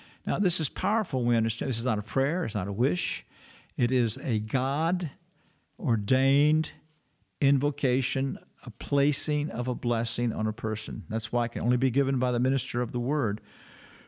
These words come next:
who in corporate worship is God's prophet, our spokesman. And so, uh, we should use this blessing. We need to explain to people the significance of this, uh, blessing, that we are now,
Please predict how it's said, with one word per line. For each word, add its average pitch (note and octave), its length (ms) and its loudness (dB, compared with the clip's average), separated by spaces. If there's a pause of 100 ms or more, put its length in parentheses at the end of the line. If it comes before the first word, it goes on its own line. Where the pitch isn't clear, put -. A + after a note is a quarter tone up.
(160)
who D#3 240 4
in D3+ 260 4
corporate C#3 400 0
worship A#2 460 0
is A#2+ 280 0
God's G#2 320 -2
prophet, A#2 580 -2 (380)
our G#2+ 280 -2
spokesman. - 720 -4 (640)
And B2+ 240 2
so, B2 640 2
uh, - 200 -6
we B2+ 180 2
should F#3 360 4
use A#2 320 2
this G2+ 200 -4
blessing. G#2 440 -4
We B2 120 2
need C3+ 160 4
to B2 40 0
explain C#3+ 420 2
to D#3+ 80 0
people A2+ 360 -2
the G2+ 120 -6
significance B2 720 -2
of G#2+ 340 -4
this, G#2+ 420 -2 (580)
uh, G#2+ 140 -2
blessing, A#2+ 540 0
that A2 120 2
we B2 160 2
are A2+ 100 4
now, C3+ 500 2